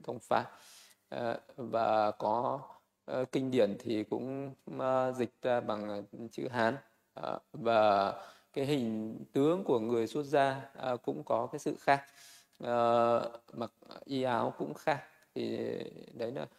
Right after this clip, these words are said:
ví dụ như bên Phật giáo Nguyên Thủy thì tụng Bali, học những kinh điển, ờ, từ gốc Bali. Phật giáo phát triển thì, ờ, tụng kinh bằng, ờ, chữ Hán, học những kinh điển, ờ, có, ờ, phiên dịch ra chữ Hán, lấy chữ Hán làm nguồn gốc.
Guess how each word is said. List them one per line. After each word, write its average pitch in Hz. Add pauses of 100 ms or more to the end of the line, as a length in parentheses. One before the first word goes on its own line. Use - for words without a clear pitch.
(140)
ví 135
dụ 139
như 127
bên 127
Phật 123
giáo 117
Nguyên 135
Thủy 120
thì 113
tụng 123
Bali, 135 (480)
học -
những 127
kinh 127
điển, 110
ờ, -
từ -
gốc 131
Bali. 127 (280)
Phật 113
giáo 110
phát 135
triển 107
thì, 110
ờ, 104 (360)
tụng -
kinh 127
bằng, 110
ờ, 104
chữ 123
Hán, 127 (440)
học 113
những 123
kinh 131
điển, 113
ờ, 101
có, 113 (160)
ờ, 131
phiên 120
dịch 113
ra 120
chữ 143
Hán, 127
lấy 123
chữ 139
Hán 120
làm 113 (180)
nguồn 110
gốc. 131